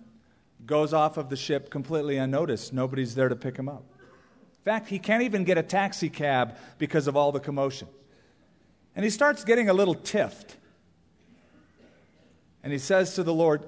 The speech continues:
"Look, God, the president, with all due respect, has been killing animals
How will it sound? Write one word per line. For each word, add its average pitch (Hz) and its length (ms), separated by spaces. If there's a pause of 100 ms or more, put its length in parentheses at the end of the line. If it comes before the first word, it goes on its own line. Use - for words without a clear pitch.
(120)
"Look, - 360 (280)
God, 165 340 (1500)
the 139 120
president, 190 580
with 135 160
all 185 160
due 175 160
respect, 131 640 (1700)
has 180 180
been 196 140
killing 233 420
animals 156 960